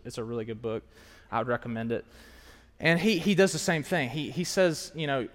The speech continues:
you need to take the claim that people make and you need to apply it on itself.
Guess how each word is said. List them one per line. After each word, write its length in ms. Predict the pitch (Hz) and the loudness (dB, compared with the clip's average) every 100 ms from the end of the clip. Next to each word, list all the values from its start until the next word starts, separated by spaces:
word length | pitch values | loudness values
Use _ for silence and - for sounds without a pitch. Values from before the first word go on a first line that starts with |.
| - | -6
you 140 | 165 | 0
need 180 | 202 202 | 2 2
to 80 | 147 | 0
take 420 | - - 214 - | -2 -2 -2 -2
the 100 | 143 | -4
claim 600 | - 185 190 135 117 147 | -4 0 0 0 -4 -4
that 160 | 147 113 | -4 -2
people 280 | 165 160 185 | -4 -2 -2
make 440 | 143 113 120 - - | 0 -2 -4 -8 -12
and 120 | 147 160 | -6 -2
you 60 | |
need 140 | 170 151 | 0 2
to 60 | |
apply 380 | 131 - 175 156 | 0 4 4 6
it 140 | 123 - - | 2 -2 -8
on 140 | 131 | -6
itself. 580 | 135 - 214 110 - - | -6 -2 0 0 -4 -18